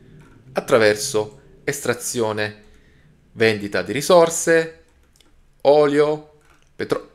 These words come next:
scusate, petrolio, gas, materie prime come il titanio, il ferro. E tutta questa gente,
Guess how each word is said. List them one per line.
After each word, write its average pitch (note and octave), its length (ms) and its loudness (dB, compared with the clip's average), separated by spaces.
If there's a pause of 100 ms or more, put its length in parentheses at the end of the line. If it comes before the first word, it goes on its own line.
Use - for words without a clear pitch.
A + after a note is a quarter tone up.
scusate, F#2+ 440 -8
petrolio, D3+ 920 2 (280)
gas, C#3+ 880 0
materie A#2+ 340 -2
prime G#2+ 480 -4
come G2 320 -4
il G2 100 -14
titanio, C#3+ 840 2 (880)
il F2+ 100 -18
ferro. C#3 760 4 (1300)
E - 220 -12
tutta A#2+ 240 -4
questa A#2+ 300 0
gente, A#2 800 -4